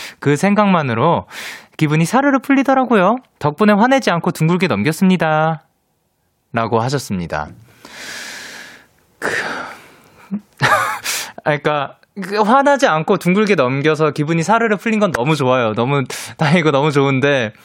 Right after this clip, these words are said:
"아, 이거 데키라 사연감인데?" 라고 할 정도로 그 엄청나게 어이없고 황당한 일이 무엇인지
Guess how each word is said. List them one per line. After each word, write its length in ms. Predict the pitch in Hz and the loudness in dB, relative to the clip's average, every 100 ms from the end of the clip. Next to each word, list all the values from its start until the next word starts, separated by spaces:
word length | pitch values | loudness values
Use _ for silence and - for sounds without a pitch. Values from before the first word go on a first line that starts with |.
| - - - - - - - - - - _ 120 | -20 -14 -12 -12 -12 -14 -18 -20 -20 -20 _ -2
"아, 260 | - 170 202 | 0 2 4
이거 140 | 214 | 4
데키라 300 | 196 202 262 | 4 2 2
사연감인데?" 680 | 254 320 339 269 220 202 277 | 2 2 2 2 4 4 4
라고 180 | 269 208 | 4 2
할 180 | 214 311 | 2 4
정도로 760 | 339 320 269 190 175 175 135 120 | 4 4 4 4 4 4 2 2
그 300 | 208 208 196 - | 4 6 4 4
엄청나게 880 | 165 214 311 - 339 330 311 277 311 | 4 4 2 2 2 4 4 4 4
어이없고 540 | 220 202 277 269 254 247 | 6 6 6 4 2 2
황당한 440 | 277 330 311 269 | 2 4 4 4
일이 380 | 160 135 113 101 - _ _ _ _ _ - | 4 2 0 -4 -12 _ _ _ _ _ 2
무엇인지 680 | 180 269 269 233 214 160 | 6 6 4 4 4 4